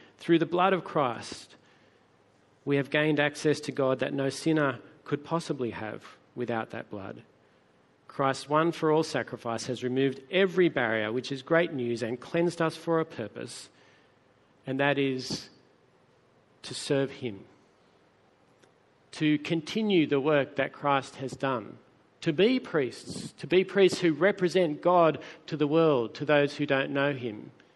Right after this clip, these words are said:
and to encourage one another co-, to continue to fix our eyes on Jesus, the author and perfecter of our, of our faith.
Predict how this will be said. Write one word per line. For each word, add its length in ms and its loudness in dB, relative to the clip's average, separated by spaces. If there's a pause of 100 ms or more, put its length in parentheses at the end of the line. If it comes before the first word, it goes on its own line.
(240)
and 140 -2
to 140 -6
encourage 520 2
one 180 0
another 340 0
co-, 180 -12
to 180 -10
continue 480 -4
to 80 -4
fix 380 -6
our 200 -4
eyes 360 -2
on 260 -6
Jesus, 440 -10
the 160 -10
author 360 -8 (340)
and 120 -10
perfecter 480 -8
of 100 -8
our, 160 -6 (260)
of 140 -8
our 120 -6
faith. 280 -10